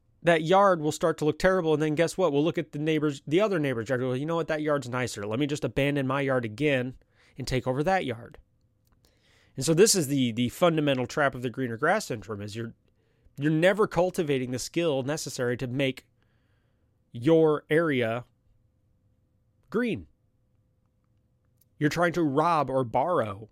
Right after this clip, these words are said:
that hard work. And it may stay green for a while, but unless you sit down and dig in and learn to take care of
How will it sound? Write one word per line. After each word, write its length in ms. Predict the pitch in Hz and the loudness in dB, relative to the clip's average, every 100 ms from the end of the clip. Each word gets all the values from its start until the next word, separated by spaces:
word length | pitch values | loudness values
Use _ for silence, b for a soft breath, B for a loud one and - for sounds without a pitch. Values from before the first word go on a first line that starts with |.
| _ _ _ | _ _ _
that 220 | 139 123 | -2 -2
hard 280 | - 131 110 | -2 -2 -2
work. 380 | 120 101 - - _ _ - _ _ _ _ _ _ _ _ _ _ | -4 -6 -10 -20 _ _ -20 _ _ _ _ _ _ _ _ _ _
And 100 | 147 | -2
it 100 | 165 | 0
may 160 | 156 208 | 0 -2
stay 240 | - 190 | 0 -2
green 260 | 156 175 170 | 0 -4 -4
for 180 | 139 139 | -4 -2
a 80 | |
while, 320 | 131 185 165 143 | 0 2 2 2
but 140 | 131 | 0
unless 340 | 131 147 175 | -2 -2 -2
you 100 | 170 | -4
sit 300 | 147 - 190 151 | -4 -4 -4 -2
down 220 | 156 156 | -2 -2
and 180 | 139 107 | -4 -2
dig 240 | 151 156 | -2 -2
in 200 | 151 156 | -2 -4
and 220 | 131 127 | -4 -4
learn 260 | 139 165 160 | -4 -6 -6
to 400 | - 131 117 101 _ _ _ _ _ _ | -4 -4 -4 -8 _ _ _ _ _ _
take 300 | - 170 170 | -2 -2 -2
care 380 | - 165 180 175 | -8 -6 -4 -4
of 480 | 123 107 101 92 | -6 -8 -10 -14